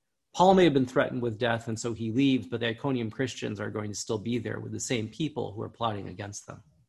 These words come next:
It's, in fact, this kind of, the missionaries may need to leave, but the Christians locally will have an opportunity to stay that,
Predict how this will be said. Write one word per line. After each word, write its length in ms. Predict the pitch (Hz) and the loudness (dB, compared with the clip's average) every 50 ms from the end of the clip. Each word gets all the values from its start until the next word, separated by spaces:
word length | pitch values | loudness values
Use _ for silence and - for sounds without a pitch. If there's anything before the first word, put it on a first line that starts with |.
| _ _ _ _ _ _ - _ _ - - - - - - _ - | _ _ _ _ _ _ -20 _ _ -20 -20 -20 -20 -20 -8 _ -6
It's, 140 | 156 - | -2 0
in 80 | 156 135 | 0 2
fact, 360 | - 170 160 - - - - - - - - _ _ _ _ _ _ _ _ _ _ _ _ _ _ _ _ _ _ _ _ _ _ _ _ _ _ - - - | 4 6 4 4 2 -2 -14 -16 -16 -16 -18 _ _ _ _ _ _ _ _ _ _ _ _ _ _ _ _ _ _ _ _ _ _ _ _ _ _ -4 4 6
this 180 | 160 143 - | 6 6 6
kind 460 | - - - 165 160 165 165 160 147 | 2 0 4 6 6 8 8 6 4
of, 440 | 143 - 147 139 127 117 110 - - - _ _ _ _ _ _ _ _ _ _ _ _ _ _ _ _ _ _ _ _ _ _ _ _ _ _ _ _ _ _ _ _ _ _ _ _ _ _ _ | 2 2 4 4 4 2 0 -4 -10 -16 _ _ _ _ _ _ _ _ _ _ _ _ _ _ _ _ _ _ _ _ _ _ _ _ _ _ _ _ _ _ _ _ _ _ _ _ _ _ _
the 120 | 117 139 151 | 2 6 8
missionaries 580 | 165 160 156 - 175 175 170 165 156 147 120 | 8 8 6 6 4 6 6 6 6 6 6
may 140 | 147 147 143 | 4 6 6
need 200 | 139 139 139 131 | 6 6 4 2
to 120 | - - 131 | 0 -2 0
leave, 580 | 127 131 139 143 143 139 139 135 120 104 98 - - - _ _ - | 2 2 4 4 6 6 6 4 2 0 -4 -12 -16 -20 _ _ -6
but 120 | 143 - | -4 -2
the 60 | 147 | -4
Christians 480 | - - 151 143 120 - - 139 127 113 | 0 4 4 4 4 4 2 0 0 4
locally 500 | 127 131 139 135 - 135 131 127 127 120 | 4 6 4 4 2 0 0 2 2 2
will 240 | 110 113 117 104 - | 2 0 0 0 -2
have 200 | - - 131 123 | -2 0 0 0
an 80 | 117 120 | 0 0
opportunity 480 | - 117 120 - - - - 131 120 117 | -2 -2 -4 -4 -6 -8 -4 -4 -2 -2
to 80 | 113 | -4
stay 380 | - - 151 143 139 139 135 120 | -2 0 2 4 4 4 4 2
that, 240 | 120 117 110 - | 2 0 -2 -4